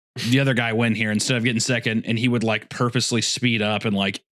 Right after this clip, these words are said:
box him <laughs> out and do shit where you're like, "Okay." And I, I always enjoyed kind of how petty it was.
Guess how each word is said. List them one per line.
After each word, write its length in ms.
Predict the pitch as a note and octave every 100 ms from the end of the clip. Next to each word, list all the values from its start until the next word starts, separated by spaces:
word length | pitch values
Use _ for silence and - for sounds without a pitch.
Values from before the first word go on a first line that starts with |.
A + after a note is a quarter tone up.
| - -
box 420 | - A2+ A#2+ - D#3
him 100 | A2
<laughs> 0 |
out 380 | A2+ - -
and 80 | B3
do 80 | -
shit 680 | G3+ - - B3 - - -
where 120 | D#3
you're 100 | C3+
like, 220 | B2+ C#3+ - - - -
"Okay." 500 | F#3 - - C3 A#2+ - - - - -
And 100 | C#3+
I, 160 | E3+ F#3
I 220 | D#3 F3+
always 220 | F#3 D3+
enjoyed 380 | D3+ C3+ C#3+ C3+
kind 160 | B2+ A#2+
of 60 |
how 120 | A2+
petty 300 | A2 A2 G#2+
it 80 | G2+
was. 380 | F#2+ F2+ E2+